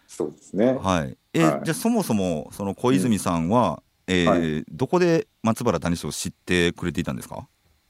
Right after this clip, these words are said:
Speaker 1: えっと、あの、怖い間取りっていう本を
Speaker 2: はい。
Speaker 1: 出されたじゃないですか。
Speaker 2: はい。
Speaker 1: その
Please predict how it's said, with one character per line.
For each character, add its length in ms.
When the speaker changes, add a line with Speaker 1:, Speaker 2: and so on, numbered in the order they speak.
Speaker 1:
え 200
っ 100
と、 680
あ 160
の、 1000
怖 260
い 60
間 180
取 160
り 60
っ 20
て 160
い 80
う 300
本 380
を 540
Speaker 2:
は 180
い。 140
Speaker 1:
出 160
さ 160
れ 140
た 400
じ 60
ゃ 40
な 120
い 40
で 100
す 100
か。 260
Speaker 2:
は 200
い。 60
Speaker 1:
そ 60
の 320